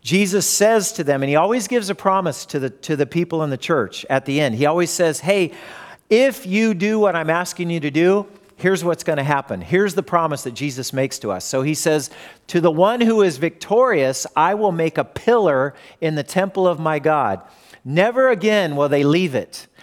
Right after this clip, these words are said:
I will write on them the name of my God and the name of the city of my God,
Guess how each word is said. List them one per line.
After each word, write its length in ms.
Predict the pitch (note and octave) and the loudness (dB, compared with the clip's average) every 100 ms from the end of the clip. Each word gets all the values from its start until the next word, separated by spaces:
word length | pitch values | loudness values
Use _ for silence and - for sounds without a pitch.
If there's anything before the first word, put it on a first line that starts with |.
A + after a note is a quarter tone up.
| - | -4
I 100 | - | 0
will 180 | E3 E3+ | 2 0
write 440 | D3 F#3 A#3+ C4 - | 2 2 2 -2 -2
on 280 | F3+ E3+ D3 | -2 -2 0
them 360 | D#3+ D#3+ D#3+ | 0 0 -2
the 100 | D3 | -4
name 560 | C#3+ D#3 F3+ A3 B3 A3 | -2 -2 0 0 0 0
of 180 | D#3+ B2 | 0 0
my 180 | B2 | -2
God 500 | A2+ B2 A#2+ A#2+ C3+ - - - | 2 2 2 0 -2 -10 -20 -8
and 220 | - D3+ D#3+ | -4 -2 0
the 60 | |
name 360 | D#3+ F#3 G#3+ A#3 | 0 2 2 2
of 120 | A3 | 0
the 100 | G3 | 0
city 440 | - G#3+ G#3+ G3 | -2 -2 0 2
of 120 | C3 A2+ | 0 0
my 220 | A2+ G#2+ | -2 0
God, 400 | A#2 G#2 F#2 | 2 2 0